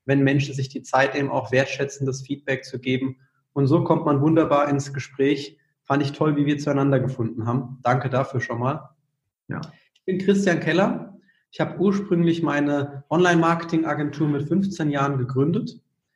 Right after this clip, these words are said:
Speaker 1: Mittlerweile vollkommen spezialisiert auf Social Media Recruiting.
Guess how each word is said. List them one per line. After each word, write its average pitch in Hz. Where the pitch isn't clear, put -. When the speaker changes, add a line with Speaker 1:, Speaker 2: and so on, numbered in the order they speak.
Speaker 1:
Mittlerweile 151
vollkommen 185
spezialisiert 156
auf 127
Social 160
Media 147
Recruiting. 196